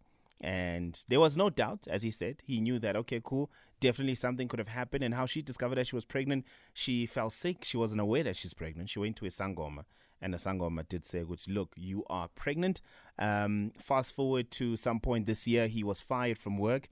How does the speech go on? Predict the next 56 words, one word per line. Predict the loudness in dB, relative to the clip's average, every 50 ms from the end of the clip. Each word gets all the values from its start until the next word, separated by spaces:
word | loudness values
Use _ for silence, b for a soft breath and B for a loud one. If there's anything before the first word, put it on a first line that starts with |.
| b b b b b
He | b b -4 -2
has | 0 -2 0 0
no | 0 2 2
idea | 0 0 0 0 2 2 4
why | 4 4 2
he | 2
was | 0 -2 -2 -4
fired. | -2 -2 0 0 0 0 0 -2
He | -2
just | -4 -4 -4
feels | -2 -2 0 0
like | -2 -4 -4
everything | -4 -4 -4 -2 -2 -2 -2
was | 0 0 -2
just | -2 -4 -4 -4
going | -4 -4 -4 -2
south. | -2 0 0 2 0 0 -2 -4 b b b b b b b
And | -2 0 2 2 2 2 0 0 -2 -2 -4
his | -6 -4 -4 -4 -2
mom | 0 0 2 2 2 0
told | 0 0 0 0 0
him, | -2 -2 -2
"Look, | -2 -4 -2 -2 -2 -2 0
you | 0 -2
gotta | 0 0 0
be | -2 -2
here | -4 -2 0 -2 -2
for | -2 -4 -6
your | -6 -6
child. | -4 -4 -2 -2 -2 -2 -2
Stop | -4 -4 -2 -2 0 0
asking | 0 -2 -2 -2 -6 -8 -6
questions | -4 -4 -4 -2 -4 -4 -2
around | 0 0 0 0
this | -2 -4 -2
child." | 0 2 2 2 2 0 -4 b b b b b b
Your | -6 -4
father | -2 2 4 4 4 4 4
was | 2 2 0 0
also | 0 0 0 0 0 -2 -2
doubting, | 0 2 2 2 2 0 -2 -2 -2 0 0 0 -2 -4 -4
you | -4 -4 -2
know, | -2 -2
the | -4 -4
paternity | -6 -8 -6 -4 -2 -2 -2 -2 -2 -2 -2
of, | -2 -2 -4 -6 -12 _ b b b b b b
uh, | -2 0 0 0
your, | 0 0 -2 -2 0
your | 0 2 2
own | 2 2
paternity, | 0 -2 -4 -4 -4 -6 -6 -6 -8 -8
saying, | -6 -6 -6 -4 -6
"Look, | -8 -6 -6
you're | -6 -6
not | -6 -6 -8
his, | -6 -4 -4 -4 -4 -6 -10